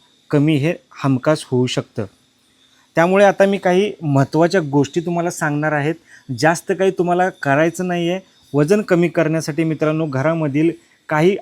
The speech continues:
अशा गोष्टी असतात की त्यामुळे इतकं शरीराला फायदा होतो, वजन नक्की कमी होतं. फक्त आपल्याला त्या गोष्टी अवलंब करायचा असतो, आपल्या आहारामध्ये त्या गोष्टी आणायच्या असतात. तर मित्रांनो, सर्वात प्रथम लक्षात घ्या,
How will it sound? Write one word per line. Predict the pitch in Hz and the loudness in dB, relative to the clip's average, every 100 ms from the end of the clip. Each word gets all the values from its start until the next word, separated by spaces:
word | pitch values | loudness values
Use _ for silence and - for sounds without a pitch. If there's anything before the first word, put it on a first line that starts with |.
| - | -6
अशा | 143 202 | -6 -2
गोष्टी | 185 180 - | 0 0 0
असतात | 160 - 151 156 | -2 0 -4 -4
की | 165 | -6
त्यामुळे | - 151 156 151 170 - | -2 -2 0 -2 -2 -4
इतकं | 160 - 185 | -8 -6 -6
शरीराला | 175 151 151 147 151 | -2 -2 -2 -2 -4
फायदा | 139 135 156 | -4 -2 0
होतो, | 151 131 165 180 _ _ - | 0 0 -2 -4 _ _ -6
वजन | 131 135 160 | 0 2 2
नक्की | 151 143 - 190 | 2 -2 -4 -2
कमी | 170 151 | 0 2
होतं. | 127 120 156 160 | 0 0 -4 -6
फक्त | - 196 | -6 -2
आपल्याला | 151 135 139 | -2 -2 -4
त्या | 139 151 | -4 -2
गोष्टी | 151 139 135 190 202 - - _ _ - | -2 -2 -4 -6 -6 -12 -20 _ _ -4
अवलंब | 143 156 170 190 | 0 2 2 0
करायचा | 185 139 135 131 | -2 0 0 -2
असतो, | 127 - | -4 -4
आपल्या | 170 143 143 147 | -4 -2 -4 -4
आहारामध्ये | 113 120 139 147 143 147 | -4 -4 -2 -2 -4 -4
त्या | 147 | -4
गोष्टी | 135 123 - | -4 -4 -4
आणायच्या | 185 151 143 131 | -2 0 0 0
असतात. | 117 - 101 - _ _ _ _ - | -4 -8 -14 -16 _ _ _ _ 0
तर | |
मित्रांनो, | 202 185 208 208 | 2 2 2 2
सर्वात | 214 185 180 | 2 2 2
प्रथम | 185 180 156 160 170 - _ _ 151 | 2 0 2 0 -2 -8 _ _ -6
लक्षात | 143 185 160 | -2 0 0
घ्या, | 127 139 | 0 0